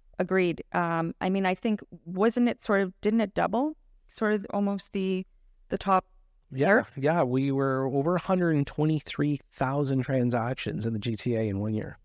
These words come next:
Speaker 1: That, I mean, normally, what, it's about eighty, ninety?
Speaker 2: Yeah,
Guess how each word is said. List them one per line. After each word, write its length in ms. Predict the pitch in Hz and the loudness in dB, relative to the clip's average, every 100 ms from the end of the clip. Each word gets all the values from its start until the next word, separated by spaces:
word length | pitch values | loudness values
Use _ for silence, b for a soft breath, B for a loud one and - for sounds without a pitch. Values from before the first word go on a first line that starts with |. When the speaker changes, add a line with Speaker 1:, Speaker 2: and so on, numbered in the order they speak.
| - | -2
Speaker 1:
That, 240 | 220 208 - - - | 0 0 -4 -20 -6
I 60 | 196 | -2
mean, 180 | 214 208 | 2 2
normally, 360 | 220 226 214 | 2 2 0
what, 200 | 196 190 | 0 -2
it's 140 | 185 185 | -2 -2
about 300 | 185 175 - - | 0 0 -2 -6
eighty, 300 | 180 185 196 | -4 0 -2
ninety? 460 | 185 180 196 233 262 | 0 -2 -2 -4 -2
Speaker 2:
Yeah, 140 | 254 | -2